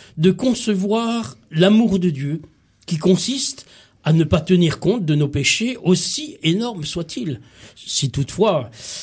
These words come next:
euh, il y a un bémol, hein, si toutefois nous les reconnaissons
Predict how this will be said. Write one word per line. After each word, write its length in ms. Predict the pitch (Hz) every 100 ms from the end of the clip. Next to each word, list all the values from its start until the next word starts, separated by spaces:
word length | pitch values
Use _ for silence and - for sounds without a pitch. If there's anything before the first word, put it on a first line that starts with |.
| - _ -
euh, 260 | 135 131 131
il 60 |
y 60 | 131
a 60 | 127
un 80 |
bémol, 540 | 117 143 175 214 180 139
hein, 260 | 139 156 131 123
si 240 | - 135
toutefois 420 | - 208 - 185
nous 100 | 202
les 100 | 143
reconnaissons 720 | 135 139 131 123 127 170 196